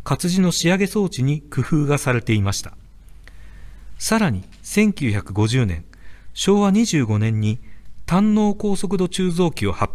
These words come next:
表し、鋳造機のスピードアップをアピールします。八甲製は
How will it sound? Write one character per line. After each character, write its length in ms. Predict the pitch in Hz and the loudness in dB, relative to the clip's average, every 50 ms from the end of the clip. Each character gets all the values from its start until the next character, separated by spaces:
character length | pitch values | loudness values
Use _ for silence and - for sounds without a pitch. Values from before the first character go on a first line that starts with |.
| - - | -2 -2
表 120 | 92 90 | -2 0
し、 320 | - - 101 87 - - - - - - - - - - | 0 -2 -4 -4 -6 -10 -16 -20 -20 -20 -20 -20 -20 -10
鋳 240 | - - 190 196 196 | -4 0 2 2 4
造 200 | 185 196 196 175 | 4 4 4 2
機 140 | - - 104 | 2 0 -4
の 100 | 95 87 | -4 -4
ス 160 | - - - | -4 -8 -2
ピ 160 | - 180 180 | 0 2 2
ー 20 | 175 | 4
ド 140 | 175 170 170 | 2 2 0
ア 20 | |
ッ 20 | 170 | 0
プ 240 | 170 - - 151 170 | -4 -6 -2 -2 0
を 140 | 165 127 | 0 -2
ア 60 | 113 - | -4 -2
ピ 180 | - 160 139 | 2 2 2
ー 40 | 98 | 2
ル 60 | 90 | 2
し 160 | 87 - - | -2 -2 -4
ま 80 | 90 78 | -4 -6
す。 200 | - - - - - - - - - - - - - - - - - - - - - - - | -8 -12 -14 -16 -18 -20 -18 -18 -16 -18 -18 -18 -20 -20 -20 -20 -20 -20 -20 -20 -20 -20 -6
八 140 | - - - | -4 -4 -4
甲 240 | - - 175 170 170 | -2 -2 0 0 0
製 220 | - 175 165 160 | 0 2 2 2
は 220 | 156 156 160 165 | 2 2 0 -2